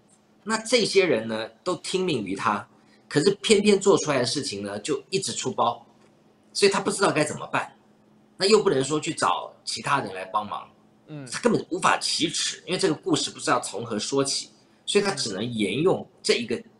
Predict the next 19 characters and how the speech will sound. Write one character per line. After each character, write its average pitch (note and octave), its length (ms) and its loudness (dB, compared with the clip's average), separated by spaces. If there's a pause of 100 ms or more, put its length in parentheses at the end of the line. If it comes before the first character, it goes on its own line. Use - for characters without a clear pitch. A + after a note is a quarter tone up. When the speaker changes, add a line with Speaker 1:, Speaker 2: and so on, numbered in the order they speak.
Speaker 1:
不 - 100 -8
超 D#3 220 2
过 C#3+ 180 2
十 - 300 -2
个 A2+ 100 -4
人 G2 160 -4
的 G2+ 80 -6
班 A2 300 -4
底， - 160 -16 (420)
再 D#3 140 0
加 C#3 180 2
张 C#3 240 0
敦 C#3 220 0
涵， G2 220 -8
再 B2 100 -6
加 A#2+ 220 -2
连 G2 200 -4
元 F#2+ 160 -2
龙， G2 320 -4